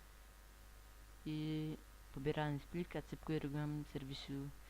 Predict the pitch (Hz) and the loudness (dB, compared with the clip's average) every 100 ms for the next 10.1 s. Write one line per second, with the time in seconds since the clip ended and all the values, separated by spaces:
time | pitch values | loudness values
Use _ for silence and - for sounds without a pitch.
0 | - - - - - - - 156 151 - | -12 -14 -12 -12 -12 -12 -2 0 0 0
1 | 147 139 131 - 139 160 - 135 139 - | 0 -2 -6 -6 -4 -4 0 -2 -2 -6
2 | - 220 175 160 - - - 139 147 156 | -8 -8 -6 -8 -8 -8 -4 0 2 2
3 | 175 165 170 - - - - - - 185 | 0 0 0 -2 -10 -10 -12 -8 4 4
4 | - 170 165 156 151 151 - - 147 165 | 6 2 4 4 2 0 -4 -8 0 2
5 | 151 156 151 147 139 139 147 143 139 135 | 4 4 4 4 2 2 2 2 2 2
6 | 135 127 127 131 - - - - - - | 0 2 0 -2 -8 -12 -12 -12 -12 -12
7 | - - - - - - - - - - | -12 -12 -12 -14 -12 -12 -12 -12 -12 -12
8 | - - - - - - - - - - | -12 -12 -12 -12 -10 -10 -10 -10 -10 -12
9 | - - - 160 165 156 147 151 - 135 | -12 -12 -6 2 6 6 6 4 4 4
10 | - | 0